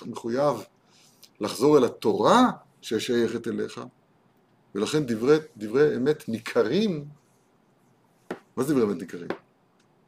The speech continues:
ה-, הדבר מוכר רק עד כמה שאני מכיר אותו מקודם. זה נקרא להכיר, נכון? אז בלימוד התורה אני מגיע ל-, ל-, אני יודע שזה ככה, אבל איך אתה יודע שזה ככה?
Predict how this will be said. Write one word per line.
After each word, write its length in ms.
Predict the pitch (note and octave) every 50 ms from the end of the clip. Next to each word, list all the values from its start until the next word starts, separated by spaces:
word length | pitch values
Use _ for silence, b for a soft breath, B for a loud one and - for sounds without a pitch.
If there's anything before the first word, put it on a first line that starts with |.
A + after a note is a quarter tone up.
| _ _ _ _ _ _ _ _ _ _ _ _ _ _ _ _ _ _ _ _ _ _ _ -
ה-, 200 | - - - -
הדבר 260 | F#2 G2 G2+ B2+ D#3
מוכר 560 | D#3+ D3 C3 B2 - - D#3 E3+ E3 D3+ D3+
רק 180 | D3 D3 - -
עד 180 | C3+ C#3+ C#3
כמה 220 | - - D3 D3+ D3
שאני 160 | C#3+ C3+ C3+
מכיר 240 | C3 B2+ - D3+ C#3+
אותו 240 | C#3+ C3 D3 C#3+ C#3+
מקודם. 420 | D3 C#3+ C#3+ F#3 F#3 D#3+ - E2+ - - _ _ - B3+ - - - - - - - _ _ _ _ _ _ _ - - - - - - -
זה 60 | B2
נקרא 200 | C#3+ C#3 F3 F3
להכיר, 420 | D#3 B2+ A2 G#2+ - - G#2 F#2 - - - _ _ _ _ - - - D#3 - - - - -
נכון? 280 | - - A2+ C#3+ E3 F#3 - _ _ _ _ _ _ _ _ _ _ _ - - - _ _ _ _ _ _
אז 80 | A2 G2
בלימוד 260 | A2 G#2 G#2 A#2+ D#3+
התורה 400 | F#3+ F#3 - C3+ B2+ D#3+ F3+ F#3
אני 80 | D#3+ C#3
מגיע 360 | B2+ A2+ G2 A#2 E3 F3+ F3+
ל-, 80 | D#3+
ל-, 520 | C#3+ C3 A#2 - - A2+ A2 G#2+ G2 A2+ -
אני 120 | A2+ A2+
יודע 300 | A2 G2+ F2+ A2+ B2 A#2
שזה 240 | A2+ C3 A#2+ C#3 D3
ככה, 280 | - F#3+ G3+ - - A2
אבל 80 | A#2
איך 100 | A2+ B2
אתה 80 | - D#3
יודע 160 | C3 C#3+ C#3+
שזה 100 | C3+ C3
ככה? 240 | A2 G#2+ G2 -